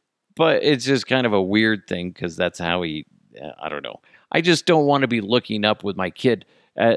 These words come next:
through his telescope, be like, "Hey, let's, uh, let's see if we can get your telescope to work, look at some clouds," and be like, "Oh, look, a skydiver, Timmy.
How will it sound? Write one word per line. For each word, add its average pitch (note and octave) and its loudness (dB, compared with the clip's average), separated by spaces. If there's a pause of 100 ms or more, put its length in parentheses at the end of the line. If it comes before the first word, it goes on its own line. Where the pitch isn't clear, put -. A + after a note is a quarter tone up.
(160)
through A#2+ -2
his G#2 0
telescope, A2 0
be A2 -4
like, A2 0
"Hey, D3 -2
let's, A2 -4
uh, B2+ 4
let's A2+ -4
see C3+ -2
if G#2+ -6
we A2+ -8
can A2+ -8
get G#2+ 0
your E2+ -6
telescope F#2 -4
to D#2+ -14
work, F2 -6
look F#2 -10
at F2 -6
some E2 -10
clouds," E2 -4
and E2 -10
be F#2+ -6
like, G#2+ -4
"Oh, D#4+ 4
look, C#4+ 0
a - -2
skydiver, G#2 -4 (240)
Timmy. C#4+ -2